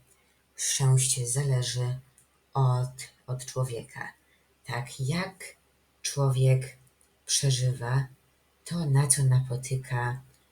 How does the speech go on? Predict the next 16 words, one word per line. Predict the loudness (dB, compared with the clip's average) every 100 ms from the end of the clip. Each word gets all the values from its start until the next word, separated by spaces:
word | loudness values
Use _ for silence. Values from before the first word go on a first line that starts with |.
| _ _ _
e, | 0 0
w | 0 0
życiu, | 2 2 0
jak | 0 0 0
na | -4 -4
to | -4 -6 -8 -12 _ _
reaguje. | 0 4 4 4 0 -2 -6 -6 -8 -10 -16 _ _ _ _ _ _ _ _ _ _ _ _ _ _ _ -2
I, | 4 4 4 0 -4 -18 _ _ _ _ _ _ _ -20 -20 _ -2
i | 4 4 4
to | 4 6 6 4 -4 -8
wiele | 4 6 8
ludzi | 6 6 2 0 -12 _ _ _ -2
już | 0
to | 2
szczęście | 2 2 2
straciło, | 2 2 2 2 2 2